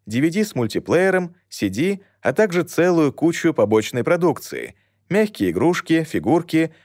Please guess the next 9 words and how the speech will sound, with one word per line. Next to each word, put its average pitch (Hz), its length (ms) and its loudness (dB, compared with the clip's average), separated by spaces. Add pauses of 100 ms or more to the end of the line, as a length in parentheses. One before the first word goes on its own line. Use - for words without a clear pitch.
(120)
настольные 143 540 0
игры, 160 440 0 (140)
одежду, 147 600 0
аксессуары, 170 800 0 (220)
постельное 151 560 0
бельё, 110 520 -2 (240)
посуду, 165 680 0
музыкальные 156 720 0
инструменты, 170 840 -2